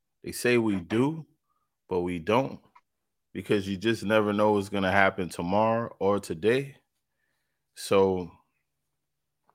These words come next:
I think a lot of people take that for granted and they think,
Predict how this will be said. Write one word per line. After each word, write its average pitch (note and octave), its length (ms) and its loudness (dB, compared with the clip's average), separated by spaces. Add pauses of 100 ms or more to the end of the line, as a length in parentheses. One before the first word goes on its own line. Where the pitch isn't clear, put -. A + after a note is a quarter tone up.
(680)
I F2 100 -4
think A2+ 240 -2
a G#2+ 80 4
lot G#2+ 240 6
of G2 100 -2
people G2+ 300 -2
take G#2 360 -2
that G2 200 4
for - 140 -8
granted G2+ 480 -4
and F#2 140 -4
they F#2+ 140 -4
think, F#2+ 300 -8